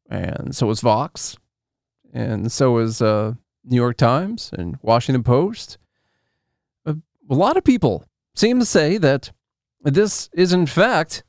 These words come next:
a form of voter suppression, these long lines. Now, where I said this whole principle thing, and this goes out the window because I've also seen, and maybe even we said it on this show,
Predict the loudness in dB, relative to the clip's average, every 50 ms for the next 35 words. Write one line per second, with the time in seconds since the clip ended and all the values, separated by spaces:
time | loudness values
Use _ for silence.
0 | _ _ _ _ _ _ _ _ _ _ _ _ _ _ -2 2 2 2 2 2
1 | 2 2 4 2 2 2 4 4 2 2 2 0 -2 -2 -2 2 2 2 2 2
2 | 2 2 2 2 2 2 2 4 4 4 4 4 2 2 2 2 2 2 0 -2
3 | -6 -10 -14 -18 _ _ _ _ 0 2 2 4 4 4 4 4 2 0 0 0
4 | 0 2 2 4 2 2 2 0 -2 -4 _ _ _ _ _ _ _ _ _ _
5 | -2 -2 0 2 2 2 2 2 2 2 2 2 0 -2 -2 -2 0 0 0 0
6 | 2 0 0 0 -2 -2 0 0 0 0 2 2 0 0 0 0 0 2 2 4
7 | 4 2 2 0 0 0 0 2 2 0 2 4 4 4 2 2 2 2 0 0
8 | 0 0 0 2 2 4 4 4 4 2 0 -2 _ _ _ _ _ -2 0 2
9 | 2 4 2 2 0 0 0 0 0 0 0 0 -2 0 0 0 0 2 2 0
10 | 0 2 0 0 0 2 2 2 2 2 0